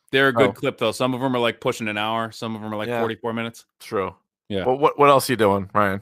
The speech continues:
Speaker 1: What else you doing? You got
Speaker 2: What
Speaker 1: nothing
Speaker 2: else
Speaker 1: else to do.
Speaker 2: What are
Speaker 1: You
Speaker 2: you
Speaker 1: watching Westworld?
Speaker 2: No. Should I?
Speaker 1: I watched the first episode. It's decent, and I heard it's getting better. So
Speaker 2: I'm watching Better Call Saul though. That show's awesome.
Speaker 1: Oh, I gotta.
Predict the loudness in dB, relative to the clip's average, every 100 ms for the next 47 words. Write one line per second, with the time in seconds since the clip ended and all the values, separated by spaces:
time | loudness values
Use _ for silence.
0 | -4 2 2 2 -2 -2 -6 _ _ _
1 | 0 2 4 4 2 0 0 2 2 -4
2 | _ _ _ _ _ _ -8 2 2 4
3 | 2 2 2 -2 -4 -8 _ _ _ _
4 | _ _ _ 0 4 4 0 _ _ _
5 | _ _ _ -4 2 4 2 -2 _ _
6 | 2 4 4 0 -2 -2 -2 -2 -4 -4
7 | -4 -6 -4 -6 -2 2 4 2 0 -2
8 | 2 0 0 -6 -8 -6 -6 -10 _ _
9 | _ _ _ -6 2 2 2 0 4 4
10 | 4 2 2 4 6 6 4 4 2 0
11 | -2 -4 -4 -2 0 0 -2 -8 -4 -2
12 | 0 0 -2